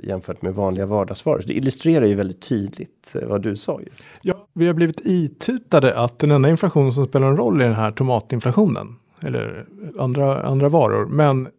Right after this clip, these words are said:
Speaker 2: tillgångsinflationen är ju kanske ännu viktigare ur ett slags livsperspektiv.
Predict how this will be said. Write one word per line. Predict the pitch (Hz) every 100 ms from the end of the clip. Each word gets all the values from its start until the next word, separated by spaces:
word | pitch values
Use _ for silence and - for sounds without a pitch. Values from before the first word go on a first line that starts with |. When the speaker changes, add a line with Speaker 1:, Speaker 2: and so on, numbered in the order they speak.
| _ _
Speaker 2:
tillgångsinflationen | 175 147 135 127 135 135 - 226 262 196 123
är | 117
ju | 120 123 120 -
kanske | 135 120
ännu | - 143 120 120
viktigare | 151 - - 196 202 113
ur | 123 123
ett | 120
slags | - 113 - -
livsperspektiv. | 135 - - - 120 - - 220 95